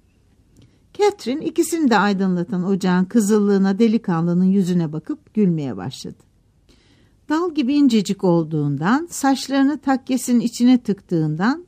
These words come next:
Etienne'in kendisini bir oğlan çocuk sanması pek hoşuna gidiyordu.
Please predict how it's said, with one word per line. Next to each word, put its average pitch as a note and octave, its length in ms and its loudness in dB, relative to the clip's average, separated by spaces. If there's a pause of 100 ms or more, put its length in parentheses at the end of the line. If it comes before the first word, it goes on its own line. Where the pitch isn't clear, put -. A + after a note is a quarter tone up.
(100)
Etienne'in A3+ 640 0 (320)
kendisini C#4+ 600 0
bir C4+ 100 2
oğlan B3 440 6
çocuk F#3+ 340 0
sanması G3+ 480 2
pek D4+ 240 0
hoşuna E3 320 0
gidiyordu. C#3 580 -8